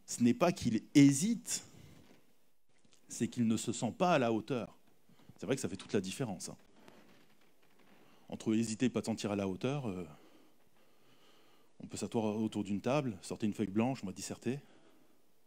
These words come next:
C'est toute une discussion. Il faut que vous compreniez quelque chose aussi. Dans cette expression, vaillant héros, nous, on la voit comme un symbole de puissance.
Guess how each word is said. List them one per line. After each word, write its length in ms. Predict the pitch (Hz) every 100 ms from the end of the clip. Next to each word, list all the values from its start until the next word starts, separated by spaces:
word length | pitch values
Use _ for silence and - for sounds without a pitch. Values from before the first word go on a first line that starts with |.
| - - - - - - - - - - - - - - - - - - - -
C'est 120 | -
toute 160 | - -
une 120 | 117
discussion. 420 | 98 - 110 107 - - - - - - - - - - - - - - - - -
Il 180 | - -
faut 100 | 156
que 60 |
vous 80 | 170
compreniez 400 | 165 151 147 170
quelque 200 | - 117
chose 220 | 143 123
aussi. 280 | 110 - 85 - - -
Dans 140 | 127
cette 200 | 156 190
expression, 640 | 196 - - 151 - 156 - - - - - - - -
vaillant 460 | 110 147 139 170
héros, 260 | 147 127 120 - - - - - -
nous, 140 | 135
on 200 | 185 175
la 140 | 139 131
voit 160 | 151
comme 160 | 170 127
un 60 | 117
symbole 480 | - 165 160 165
de 80 | 135
puissance. 640 | 123 131 - 123 107 -